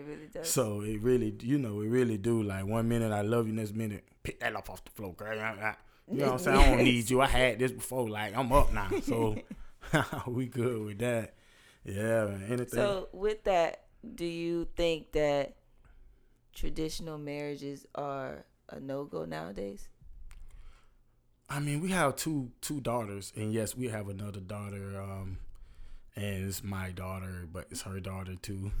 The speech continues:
Speaker 2: If you get what I mean, it's from a previous relationship of mine. She's eight, she'll be nine in
Speaker 1: Mm-hmm.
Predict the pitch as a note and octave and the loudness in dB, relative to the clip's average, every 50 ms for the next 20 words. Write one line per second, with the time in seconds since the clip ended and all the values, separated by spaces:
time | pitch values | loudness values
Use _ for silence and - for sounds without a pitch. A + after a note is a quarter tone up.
0 | - - G#2 - - F#2+ - - G#2+ - - G#2 G2+ G2 F#2+ F#2+ G2+ G2+ G2+ G2+ | 4 4 4 4 2 2 2 0 2 4 2 2 2 2 4 4 4 4 4 2
1 | G2 - - G#2+ F#2+ F#2+ F#2 - - - G2+ F#2 F#2+ F#2 F2+ - F#2+ F#2 F#2+ G2 | -2 -4 -6 -6 -6 -6 -6 -6 -6 -6 -4 -4 -6 -8 -8 -8 -8 -6 -6 -6
2 | F#2+ - G2 - - G#2 G2 - - G2+ G2+ G2+ G#2 G#2 G#2 G#2+ G2+ - - G#2 | -6 -8 -10 -10 -10 -10 -10 -8 -8 -8 -8 -6 -6 -6 -6 -8 -10 -12 -12 -12
3 | G2+ F#2+ F#2+ - - A2 A2 A2 A2 - - _ _ - - - - F3+ F#3 G2+ | -14 -14 -14 -12 -8 -6 -6 -6 -6 -8 -14 _ _ -16 -14 -10 -8 -8 -6 -6
4 | G2+ G#2+ A2 A2+ A#2 A2+ - | -6 -6 -6 -6 -6 -6 -8